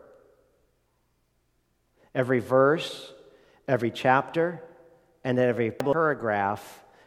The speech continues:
deserves special sermonic attention, teaching one principal truth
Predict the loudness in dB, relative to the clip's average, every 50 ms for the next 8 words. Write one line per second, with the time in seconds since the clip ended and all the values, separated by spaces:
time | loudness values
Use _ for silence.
0 | _ -2 -2 0 0 2 2 2 4 2 0 -2 -8 -12 -14 -10 -6 -4 -4 -4
1 | -4 -4 -6 -6 -6 -8 -8 -8 -6 -4 -2 -2 -2 -4 -4 -6 -8 -8 -6 -4
2 | -4 -4 -4 -6 -10 -12 -12 -14 -18 -20 _ _ _ _ _ _ _ -8 -6 -6
3 | -4 -4 -4 -2 0 2 2 2 2 2 0 -2 -4 -2 -2 -2 -2 -4 -8 -10
4 | -10 -10 -10 -10 -12 -10 -8 -6 -6 -6 -6 -8 -12 -14 -20 -20